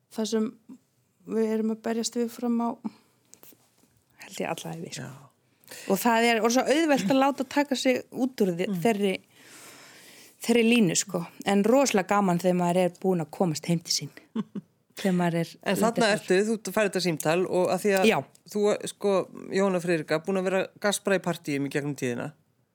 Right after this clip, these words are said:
Speaker 1: Já,
Speaker 2: Já.
Speaker 1: einmitt. Já, ég var að segja þetta.
Speaker 2: Já, með svona yfirlýsingaglöð.
Speaker 1: Já, ég var alltaf svona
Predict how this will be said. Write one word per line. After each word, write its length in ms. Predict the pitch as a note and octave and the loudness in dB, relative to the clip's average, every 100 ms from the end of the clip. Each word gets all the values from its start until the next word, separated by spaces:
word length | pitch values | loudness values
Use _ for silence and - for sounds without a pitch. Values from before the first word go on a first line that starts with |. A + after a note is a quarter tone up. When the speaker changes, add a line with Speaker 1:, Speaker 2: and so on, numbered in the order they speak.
| _ _ - | _ _ 2
Speaker 1:
Já, 140 | G#3 C3 D#3 - | 2 2 -2 -4
Speaker 2:
Já. 160 | E3+ F3 G3+ | -4 -2 2
Speaker 1:
einmitt. 400 | A3+ A#3 D#3+ - C4+ - | 4 6 4 0 -2 0
Já, 140 | C4 E3 | 0 2
ég 140 | F#3 | 2
var 60 | F3+ | 4
að 20 | |
segja 160 | F#3+ F3 | 2 2
þetta. 320 | E3 C#3 G#3+ | 0 0 2
Speaker 2:
Já, 80 | E3 C3 | 2 2
með 220 | F#3 G3 F3+ | 2 0 -2
svona 200 | G3+ A#3 | 0 4
yfirlýsingaglöð. 880 | B3 C#4+ A#3+ G#3+ G3+ - E3 D#3 G#3 | 4 6 6 4 0 2 4 4 4
Speaker 1:
Já, 60 | F#3 | 4
ég 220 | G3+ G#3+ A#3+ | 4 4 4
var 80 | B3+ | 2
alltaf 240 | - B3+ | 0 2
svona 160 | A#3 | 2